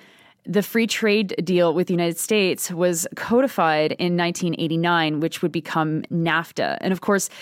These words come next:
this would transform Canada's economy. It would result in the flight of more than six hundred thousand manufacturing jobs. And those jobs really were the engine of the modern Canadian economy. And so again,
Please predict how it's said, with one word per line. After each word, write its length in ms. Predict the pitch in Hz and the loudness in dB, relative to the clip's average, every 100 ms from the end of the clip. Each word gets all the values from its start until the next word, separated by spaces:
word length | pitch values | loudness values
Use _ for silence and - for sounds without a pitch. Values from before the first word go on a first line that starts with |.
| - | -8
this 200 | - 262 | 0 2
would 160 | 233 190 | 2 -2
transform 960 | - - 202 202 - - - 202 208 208 | -2 0 2 2 -2 -6 0 2 2 2
Canada's 460 | - 180 180 165 | -2 -2 0 -2
economy. 600 | 180 - 160 170 165 165 - - - | -4 -4 -2 0 0 -2 -4 -16 -12
It 160 | - 202 | 2 4
would 180 | 202 175 | 4 4
result 520 | 190 196 190 196 - | 0 4 4 2 0
in 180 | 190 180 | 0 0
the 80 | |
flight 460 | 180 - 170 170 160 | -2 -2 0 2 2
of 160 | 180 165 | -2 0
more 180 | 190 180 | 2 2
than 140 | 170 | 0
six 300 | - 185 - | -2 -2 -4
hundred 360 | - 180 165 165 | -2 0 0 -2
thousand 840 | - 190 180 190 190 175 180 170 | -4 2 2 2 2 0 0 0
manufacturing 760 | 170 170 160 165 165 - 190 180 | 0 0 0 0 -2 -2 -4 0
jobs. 380 | 180 180 190 - - - | 2 0 -2 -12 -18 -10
And 160 | - 220 | 0 4
those 240 | 262 294 | 4 2
jobs 360 | 226 233 226 196 | 2 2 2 0
really 400 | 185 190 254 269 | -4 0 2 2
were 300 | 214 214 240 | 2 4 2
the 160 | 202 - | 2 -2
engine 340 | 196 214 196 190 | 2 2 2 2
of 400 | 190 175 160 165 | 2 0 0 -4
the 120 | 190 | 0
modern 500 | 185 180 175 185 180 | 2 2 2 2 -2
Canadian 500 | - 175 170 160 165 | -2 -2 0 0 -2
economy. 640 | 165 - 247 254 151 92 - - - - | -4 -2 0 0 -2 -6 -10 -18 -16 0
And 160 | 202 | 0
so 220 | - 202 - | 4 2 4
again, 540 | 202 185 226 185 156 | 2 2 2 2 -2